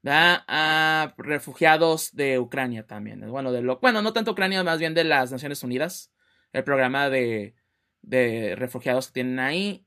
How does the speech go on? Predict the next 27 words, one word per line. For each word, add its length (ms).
y 260
la 180
International 760
N 180
G 160
O, 220
Save 220
the 120
Children, 640
y, 140
sup-, 480
y 220
pues 200
igual, 280
¿no? 100
Otros, 480
ah, 340
ah, 380
beneficencias 760
ahí. 260
Entonces, 480
igual, 400
¿no? 120
O 60
sea, 140
se, 180
también, 520